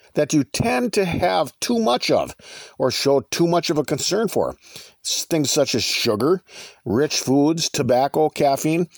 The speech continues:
or even alcohol. To detoxify your body is to physically refrain yourself from partaking in certain things until your bloodstream is completely free of toxins. And this reminds me of the Christian life.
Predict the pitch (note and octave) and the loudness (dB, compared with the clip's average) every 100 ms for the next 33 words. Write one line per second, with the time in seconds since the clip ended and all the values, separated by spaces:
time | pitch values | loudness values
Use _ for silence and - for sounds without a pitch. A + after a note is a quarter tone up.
0 | _ - D#3 E3 F3 F3+ G3 - F#2+ C2+ | _ -2 0 2 2 0 0 0 0 -2
1 | - - - - - - - _ - D#3 | -4 -20 -20 -20 -20 -20 -20 _ -2 0
2 | F#3 - D4+ E4+ - G#3+ - F#2 F#3 C#3+ | 0 0 0 2 0 -2 0 2 2 2
3 | D3+ E3 A2 C3 C#3 C3+ F#2 - - _ | 2 2 2 2 2 2 0 -4 -12 _
4 | _ D#3+ - F#3 - C4 B3 - A#3 F#3+ | _ -4 0 -2 0 -2 -2 -2 0 2
5 | D#3+ - D3+ E3+ F#3 D#3+ A2+ A#2+ G#2+ - | 2 2 -2 0 2 2 2 2 2 0
6 | A2+ C3+ B2+ E3 E3 B2+ A2 G2+ - D3 | -2 -2 0 -2 0 0 0 -2 0 0
7 | A#2+ - C#3 E2+ - - - - D#3+ D#3 | 0 -2 -2 -2 -6 -10 -16 -6 -4 2
8 | E3 D3 B2 B2+ F3 - A#2+ A2 - C3+ | 2 4 2 2 0 0 0 0 0 -2
9 | - C#3+ - B3 D#4 C3+ G#2+ - A#2+ B2+ | 0 -4 -2 -2 0 -2 -2 -2 2 2
10 | G2+ A2 G2+ G#2 - D#2 B1 - - - | 0 0 2 0 -4 -4 -6 -8 -8 -20
11 | - - - - G#3+ D4 B3 G3 F#3 C#3 | -20 -20 -20 -4 0 0 2 2 2 2
12 | C#3+ B2 - C#3 - G#2 G2+ G2 - | 2 0 -2 -4 0 0 2 0 -2